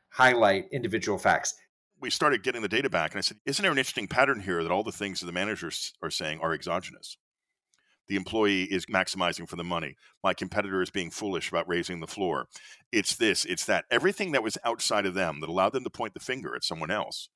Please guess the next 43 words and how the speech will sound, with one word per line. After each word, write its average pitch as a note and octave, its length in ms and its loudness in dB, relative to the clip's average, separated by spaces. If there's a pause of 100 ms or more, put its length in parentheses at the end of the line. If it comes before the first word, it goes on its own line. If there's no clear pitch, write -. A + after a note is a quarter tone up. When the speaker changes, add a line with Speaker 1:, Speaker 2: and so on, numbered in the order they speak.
Speaker 2:
When B2+ 140 -2
the A#2+ 80 0
things D3+ 200 0
the C#3 60 0
employees F3+ 460 0
were G2+ 80 0
saying, D#2 560 -2
it - 100 0
just - 200 -4
hold E3+ 180 0
up C#3+ 100 -4
the G#3 80 -6
mirror F3+ 400 -4 (640)
and A2+ 120 -8
go, G#2+ 160 4
"Oh, B2+ 140 2
I've B2 200 6
caused - 540 -2
this A2 180 -4
environment F#2 540 0
where G2 80 0
they G2 120 2
don't A2+ 280 -4
feel E2+ 160 -2
valued. A#1+ 380 -10 (540)
They A2 100 6
don't A#2 260 0
feel G2+ 200 2
well F2 160 2
looked D#2+ 180 -4
after. D#2 260 -4
They E2+ 120 0
feel A#2+ 280 -2
like, G#2+ 220 4
you A2 80 -4
know, G2 120 2
they're, F#2 160 0
they're F#2 160 2
a D#2+ 40 -4
piece - 240 -4
of E2+ 60 -10
the D2+ 60 -8
machinery." D#2 460 -8